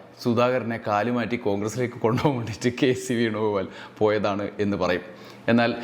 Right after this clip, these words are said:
കെ സി വേണുഗോപാലും ജി സുധാകരനും തമ്മിൽ കാലങ്ങളായിട്ട് സൗഹൃദമുണ്ട് എന്നോ അവരൊരു നാട്ട്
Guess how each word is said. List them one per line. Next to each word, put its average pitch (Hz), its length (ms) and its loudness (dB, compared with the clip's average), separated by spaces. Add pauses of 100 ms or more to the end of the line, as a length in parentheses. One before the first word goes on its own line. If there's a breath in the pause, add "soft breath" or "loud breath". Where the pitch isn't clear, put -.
(180 loud breath)
കെ 117 100 6
സി 127 140 2
വേണുഗോപാലും 113 680 2
ജി 113 140 0
സുധാകരനും 110 460 2
തമ്മിൽ 104 340 -2
കാലങ്ങളായിട്ട് 107 560 2
സൗഹൃദമുണ്ട് 107 720 0
എന്നോ 95 280 0 (240 loud breath)
അവരൊരു 107 260 4
നാട്ട് 101 420 0